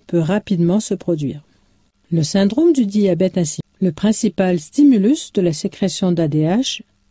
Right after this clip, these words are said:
est une augmentation de l'osmolarité du liquide extracellulaire qui devient alors hypertonique.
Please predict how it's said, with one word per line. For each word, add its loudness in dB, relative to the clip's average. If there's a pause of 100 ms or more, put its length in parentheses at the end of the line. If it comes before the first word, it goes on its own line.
est -2
une 4
augmentation 2
de 2
l'osmolarité 2
du -6
liquide -2 (100)
extracellulaire -4 (500)
qui -2
devient 0
alors 0 (100)
hypertonique. -2